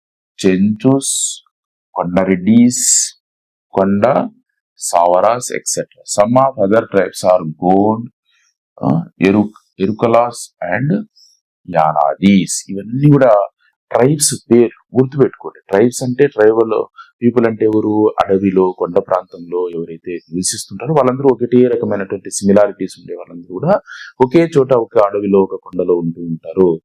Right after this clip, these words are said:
అలాంటి వాళ్ళు మనకు ఆంధ్రప్రదేశ్లో కూడా కనపడతారు.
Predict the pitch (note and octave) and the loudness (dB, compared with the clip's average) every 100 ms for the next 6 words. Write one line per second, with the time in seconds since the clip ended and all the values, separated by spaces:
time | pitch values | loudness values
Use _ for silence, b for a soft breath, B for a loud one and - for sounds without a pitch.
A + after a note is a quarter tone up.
0 | B B B F#2+ A2+ D#3+ D#3+ C3+ B2 B2 | B B B 0 0 0 0 0 2 2
1 | G#2+ G#2 G2 F2 F#2 F#2 G2 G2 - F2+ | 0 -4 -2 -4 -4 -4 -2 -2 -4 -8
2 | E2+ D#2+ D#2+ D#2+ - F#2+ D#3 A#3 | -8 -10 -12 -16 -2 2 2 0